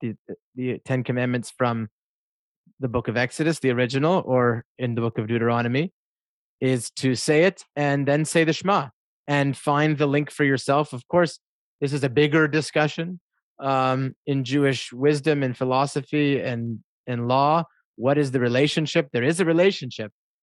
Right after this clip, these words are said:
There is a relationship, even when you just look at, you know, um, I think it's in Talmud Yer-,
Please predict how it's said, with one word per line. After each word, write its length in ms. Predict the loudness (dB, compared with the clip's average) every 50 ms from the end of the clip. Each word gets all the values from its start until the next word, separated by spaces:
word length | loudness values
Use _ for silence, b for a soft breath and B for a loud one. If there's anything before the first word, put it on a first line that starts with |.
| _ _ _ 0
There 80 | 2 2
is 140 | 4 4
a 40 | 4
relationship, 480 | 2 4 4 4 2 2 -2 -4 0 2
even 220 | 2 2 2 0
when 100 | 0 0
you 140 | 0 0 0
just 240 | 0 0 0 0 0
look 180 | 0 0 0
at, 120 | -2 -4 -4 _ _ _ _ _ _ -4
you 140 | -2 0 2
know, 340 | 2 4 2 2 0 -2 -6 -10 -10 -12 -12 -8 -4
um, 440 | -2 -2 -2 -2 -4 -6 -8 -12 -18 _ _ _ -10
I 60 | -2
think 160 | -2 0 0
it's 120 | 0 0 0
in 100 | -2 0
Talmud 260 | 0 0 0 0 -2
Yer-, 220 | -2 -6 -6 -8